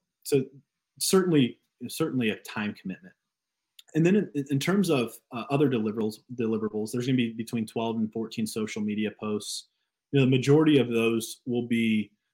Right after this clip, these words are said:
promoting an upcoming appearance or on the back end, um, you know, posting something that just talks about their experience and, and what they learned and, and, and things like that. And so that's the majority of the, um, you know, social media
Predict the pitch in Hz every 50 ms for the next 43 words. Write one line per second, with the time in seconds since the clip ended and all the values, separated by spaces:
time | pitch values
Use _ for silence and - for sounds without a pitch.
0 | _ _ - - 139 127 123 131 139 139 135 131 123 117 123 123 - _ - 123
1 | 123 127 123 120 - - - 123 127 131 135 135 - - - - _ _ _ _
2 | _ _ _ _ - 165 165 165 151 139 127 113 113 120 120 120 123 123 - 127
3 | 117 110 107 107 110 110 - - _ _ _ _ _ _ - 139 120 117 113 107
4 | 107 107 - - 139 120 110 - - 160 160 160 - 131 127 - 139 131 127 135
5 | 135 123 117 101 - 117 - - - 127 127 127 - 131 110 107 - 110 98 87
6 | - - - - - 120 113 117 107 92 - _ - - - - - _ _ -
7 | 131 127 127 - 127 120 117 135 143 - 143 120 110 104 101 107 107 107 101 98
8 | 95 95 90 92 92 - - 113 110 107 104 101 98 98 _ - 110 104 98 95
9 | 92 _ - 113 - 147 139 123 117 113 110 107 - - 104 101 95 - - 113
10 | - - 127 151 175 180 - - 160 131 117 110 113 113 110 117 117 120 117 113
11 | 110 110 117 113 110 110 110 110 _ _ _ _ _ _ _ _ _ _ _ _
12 | _ - 131 120 117 110 107 104 101 95 95 95 - _ _ _ _ _ - -
13 | - - 123 107 95 - - 139 123 - 123 113 113 113 113 113